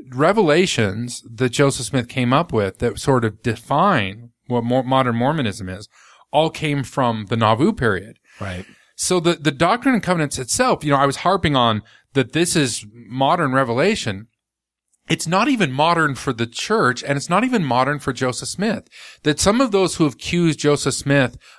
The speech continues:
Speaker 1: of being fraudulent say one of the proofs of that is during the early stage when he was up with a bunch of hicks in New,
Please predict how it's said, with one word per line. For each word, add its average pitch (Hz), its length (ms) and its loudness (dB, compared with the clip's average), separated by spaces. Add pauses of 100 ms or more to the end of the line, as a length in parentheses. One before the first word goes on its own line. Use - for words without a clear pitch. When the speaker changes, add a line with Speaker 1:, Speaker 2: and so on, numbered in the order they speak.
Speaker 1:
of 123 160 -2
being 135 360 2
fraudulent 113 800 -2 (240)
say 135 220 2
one 135 300 2
of 165 120 0
the 135 100 4
proofs - 540 0
of 117 120 -4
that 95 300 0 (320)
is 135 160 0
during 160 220 4
the 151 100 0
early 214 360 2
stage 120 320 0
when 123 120 2
he 123 40 4
was 120 120 0
up 139 160 0
with 139 100 2
a 123 60 -2
bunch 123 200 0
of 110 80 -8
hicks - 360 -4
in 120 140 0
New, 131 200 0